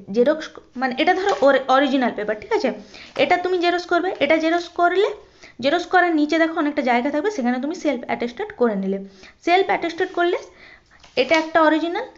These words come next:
আর জেরক্স পেপারটা সেলফ অ্যাটেস্টেড। তো সেইটার,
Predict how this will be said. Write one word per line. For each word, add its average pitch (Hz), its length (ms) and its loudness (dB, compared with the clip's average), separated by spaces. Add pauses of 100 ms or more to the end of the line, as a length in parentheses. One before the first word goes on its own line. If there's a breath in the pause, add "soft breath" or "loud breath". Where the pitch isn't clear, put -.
(180)
আর 226 80 0
জেরক্স 247 300 0
পেপারটা 269 420 0
সেলফ 254 220 -2
অ্যাটেস্টেড। 202 420 -6 (400 loud breath)
তো 302 80 0
সেইটার, 302 420 2